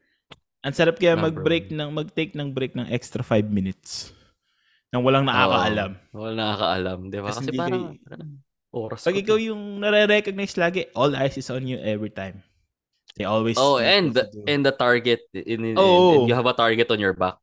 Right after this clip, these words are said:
Speaker 2: Tapos,
Speaker 1: Oo.
Speaker 2: ang galing na ito. Either puring-puri ka or either sinisiraan ka behind your
Speaker 1: Mm.
Speaker 2: back. Sip-sip kasi yan. Kaya lang naman
Speaker 1: It's
Speaker 2: yung ginagalingan kasi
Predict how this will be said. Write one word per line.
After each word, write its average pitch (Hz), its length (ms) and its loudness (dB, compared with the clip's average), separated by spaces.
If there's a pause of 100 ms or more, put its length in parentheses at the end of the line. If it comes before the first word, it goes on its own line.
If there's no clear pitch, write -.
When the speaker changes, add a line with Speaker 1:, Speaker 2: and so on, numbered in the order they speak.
(140)
Speaker 2:
Tapos, - 140 -16
Speaker 1:
Oo. 113 200 -2
Speaker 2:
ang 117 140 -4
galing 101 240 -2
na 98 240 -6
ito. 95 180 -4
Either 156 540 2 (260)
puring-puri 143 600 2
ka 107 320 0
or 113 340 2
either 107 540 0 (1000)
sinisiraan 104 760 0
ka 98 220 -4
behind 95 360 -6
your 113 140 -6
Speaker 1:
Mm. 101 60 -8
Speaker 2:
back. 85 140 -12 (560)
Sip-sip - 460 -8
kasi 110 280 -4
yan. 95 320 -4 (480)
Kaya 120 220 2
lang 120 160 2
naman 123 200 2
Speaker 1:
It's 123 60 4
Speaker 2:
yung 117 160 -2
ginagalingan 113 640 2
kasi 107 360 -6